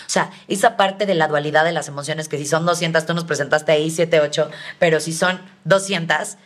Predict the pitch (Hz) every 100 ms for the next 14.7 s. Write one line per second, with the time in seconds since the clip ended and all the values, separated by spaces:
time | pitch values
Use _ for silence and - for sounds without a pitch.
0 | _ - 196 196 185 196 185 180 170 175
1 | 160 170 151 147 160 156 151 147 165 165
2 | 143 147 165 - - _ _ - 170 156
3 | - - _ _ _ _ _ _ 180 180
4 | 165 170 156 160 170 175 170 226 254 247
5 | 220 214 165 160 160 160 160 123 - 135
6 | 123 131 139 - 139 139 127 120 - -
7 | - - 147 151 143 143 143 139 - 143
8 | 151 139 139 135 147 135 165 139 135 131
9 | - - - 143 147 147 135 147 139 139
10 | 139 139 139 139 147 135 139 131 - 135
11 | 147 - 139 131 123 131 143 - - -
12 | - _ _ _ _ - 180 180 226 208
13 | 151 151 180 - - - 170 185 - 247
14 | - - 220 214 120 - -